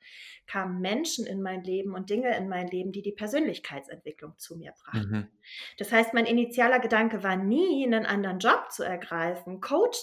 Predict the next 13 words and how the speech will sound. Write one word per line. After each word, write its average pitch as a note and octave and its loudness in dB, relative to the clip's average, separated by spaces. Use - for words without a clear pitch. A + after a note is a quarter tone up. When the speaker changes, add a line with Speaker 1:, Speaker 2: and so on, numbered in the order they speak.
Speaker 1:
zu F#3 -10
werden, F3+ -2
sondern G#3 2
der G3 0
Speaker 2:
Okay. F#3+ -2
Speaker 1:
initiale G3 0
Gedanke A3 2
war, G#3 0
ich A3 0
will G#3 2
meine G3 4
Angst - 2
loswerden. - -16